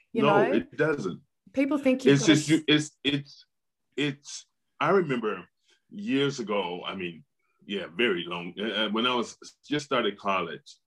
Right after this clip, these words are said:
Speaker 2: and someone said to me one time, uh, I'm not gonna say who, but someone said to me once, "You know, you're only able to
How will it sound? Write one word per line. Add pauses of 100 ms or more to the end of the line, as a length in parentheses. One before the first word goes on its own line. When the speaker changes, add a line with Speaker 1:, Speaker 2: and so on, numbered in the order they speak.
(380)
Speaker 2:
and
someone
said
to
me
one
time, (1200)
uh,
I'm
not
gonna
say
who,
but
someone
said
to
me
once, (240)
"You
know,
you're
only
able
to